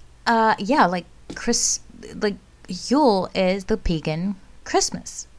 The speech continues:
So what they would do is exactly what we do during the time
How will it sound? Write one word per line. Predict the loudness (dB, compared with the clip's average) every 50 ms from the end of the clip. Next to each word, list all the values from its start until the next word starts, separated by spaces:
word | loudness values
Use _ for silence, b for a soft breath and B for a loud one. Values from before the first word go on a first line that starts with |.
| -20 -6
So | -2 0 0 0 0 -2 -4 -4 -4
what | -4 -4 -4 -2
they | -4 0
would | 0 0 0 0
do | -4 -4 -2 -2 -4 -6
is | -6 -8 -6 -6 -8
exactly | -8 -8 -8 -6 -4 -4 -4 -4 -6 -4 -4 -4 -4
what | -4 -4 -6 -6 -2
we | -2 -2
do | 0 0 -2 -2 -2 -4 -6 -8 B B B B B B B B B -2
during | 0 2 2 2 2 0 -2
the | -2
time | -2 0 2 2 2 0 -2 -4 -6 -10